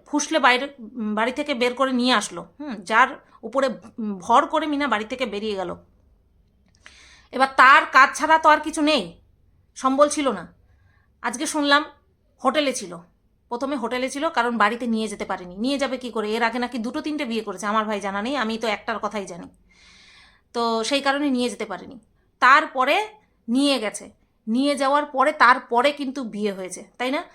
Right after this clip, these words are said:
কারণ যেই টাইমটা আরস বলেছিল যে এই সময় বিয়ে হয়েছে, তার অনেক আগে থেকেই কিন্তু ওই বাড়িতে সাইন পাওয়া গেছে, ওই বাড়িতে যে মিনা ছিল তার সাইন পাওয়া গেছে। সুতরাং বিয়ে হওয়ার আগেই ওদের বাড়িতে ছিল, তারপরে বিয়েও হয়েছে। সেই ফ-, আহ,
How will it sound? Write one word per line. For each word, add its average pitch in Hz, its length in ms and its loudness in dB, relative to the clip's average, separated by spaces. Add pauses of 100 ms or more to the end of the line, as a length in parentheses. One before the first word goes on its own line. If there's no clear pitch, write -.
(220)
কারণ 247 260 2
যেই 247 200 -4
টাইমটা 262 560 2 (140)
আরস 233 280 -2
বলেছিল 277 400 -4
যে 233 120 -6
এই 226 320 -6
সময় 247 340 -6
বিয়ে 233 200 -6
হয়েছে, 247 220 -4
তার 339 300 0
অনেক 247 260 -6
আগে 220 220 -4
থেকেই 269 280 -6
কিন্তু 277 420 -8 (340)
ওই 277 180 2
বাড়িতে 247 600 0 (120)
সাইন 294 380 2
পাওয়া 226 200 6
গেছে, 185 220 -8
ওই 220 140 -4
বাড়িতে 233 300 -4
যে 247 100 -6
মিনা 233 220 -4
ছিল 247 300 -4
তার 220 180 -4
সাইন 233 340 -4
পাওয়া 196 220 0
গেছে। 190 280 -16
সুতরাং 247 400 -8
বিয়ে 220 200 -6
হওয়ার 240 280 -2
আগেই 233 380 -8 (360)
ওদের 220 220 -2
বাড়িতে 208 300 -6
ছিল, - 260 -12
তারপরে 233 500 -2
বিয়েও 226 360 -2
হয়েছে। 247 360 -6 (120)
সেই 240 280 -6
ফ-, - 140 -10
আহ, 190 800 -8